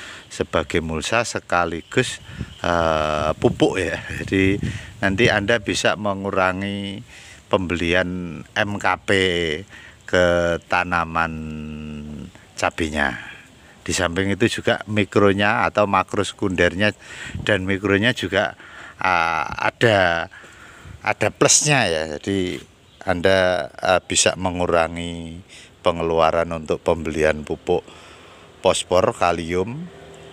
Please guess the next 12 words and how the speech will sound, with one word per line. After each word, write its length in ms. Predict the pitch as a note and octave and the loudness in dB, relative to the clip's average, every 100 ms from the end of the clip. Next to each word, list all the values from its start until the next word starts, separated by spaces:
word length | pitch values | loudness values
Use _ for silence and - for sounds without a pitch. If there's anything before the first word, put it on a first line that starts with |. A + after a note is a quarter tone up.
| - | -2
kalsium, 720 | G2+ F#2+ - G2 G2+ B2 D#3 | 2 2 -2 0 0 0 -2
dan 240 | - G2+ | -2 0
magnesium. 720 | F2+ D#2+ F2+ E2+ - E2 D#2+ E2 D3+ E3 - - - - - - | 0 -4 -2 -4 -2 -2 -2 -2 -8 -14 -16 -18 -16 -16 -12 -6
Nah, 160 | D#2+ | -4
itu 240 | D#2+ A#2 G#2+ | 0 0 2
sudah 800 | G#2 G2 - F#2+ F#2 F#2 F2+ E2+ - - - - - | 0 0 2 4 4 4 2 0 -8 -12 -12 -12 -6
sangat 320 | - F#2+ G2+ G2+ - | 0 2 2 0 0
lumayan 480 | A2+ A2+ C3+ C#3 C3+ | 0 2 2 2 2
membantu, 720 | C3 B2 A#2 B2+ C#3+ C#3+ B2 A2+ G#2+ - - - - - - - - - | -2 2 0 2 0 -2 -4 -10 -14 -14 -14 -14 -14 -14 -14 -14 -14 2
eh, 320 | G#2 G2+ G2+ G#2 | 4 6 4 2
mengurangi 640 | A2 A#2 A2+ A2 G#2 G#2+ G#2 | 0 2 4 4 4 2 0
pengeluaran. 800 | G2+ F#2+ F#2 F2 D#2+ D#2+ A2 | 0 2 4 6 6 2 0